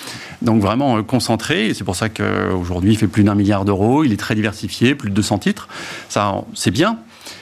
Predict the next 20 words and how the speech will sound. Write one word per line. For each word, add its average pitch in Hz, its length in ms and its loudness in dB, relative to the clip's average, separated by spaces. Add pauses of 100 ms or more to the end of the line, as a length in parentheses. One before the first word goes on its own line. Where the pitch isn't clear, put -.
(320)
mais 117 180 6
c'est 107 140 -2
surtout 117 260 2
une 160 80 6
stratégie 131 420 0
qu'on 113 100 0
applique 147 240 -2
de, 101 300 4
dans 104 240 2
l'ensemble 175 720 2
de 135 100 6
nos 127 140 4
pro-, - 180 -8
de 107 140 2
nos 104 180 4
investissements 107 540 0
obligataires, 107 560 0 (480)
où 127 80 4
on 110 280 6
a 123 180 0